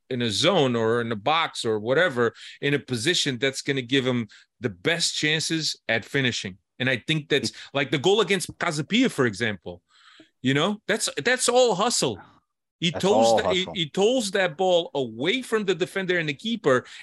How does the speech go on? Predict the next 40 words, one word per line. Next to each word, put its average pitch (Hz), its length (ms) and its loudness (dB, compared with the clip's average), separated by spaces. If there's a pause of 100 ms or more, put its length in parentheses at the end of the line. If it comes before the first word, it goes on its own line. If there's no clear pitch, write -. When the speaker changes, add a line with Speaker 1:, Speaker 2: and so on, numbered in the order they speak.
Speaker 1:
and 147 140 -2
then 185 100 4
he 202 80 2
follows 170 420 2
up 160 180 0
with 143 120 -2
a 127 40 -4
shot. 143 420 -2
That's 208 360 -2
all 185 560 0
hustle 147 420 -2
for 117 160 -10
me. 113 240 -4 (480)
But 156 380 -2
I 151 140 0
do, 147 320 2
he, 151 160 0
he, 147 280 -10
he, 143 220 -6
he 143 80 -8
still 160 360 -2
lacks 143 340 0
a 123 60 -2
lot 120 640 0
of, 110 220 -2 (540)
he 131 80 -10
still 170 260 0
lacks 160 260 -2
some 131 160 -2
technical 135 540 -4
ability, 120 460 -2
in 110 80 -6
my 113 220 -4
opinion, 147 540 -2
to - 100 -14
be 123 220 0
that 117 200 0
one 117 200 -4
forward 113 400 -2
that 110 160 0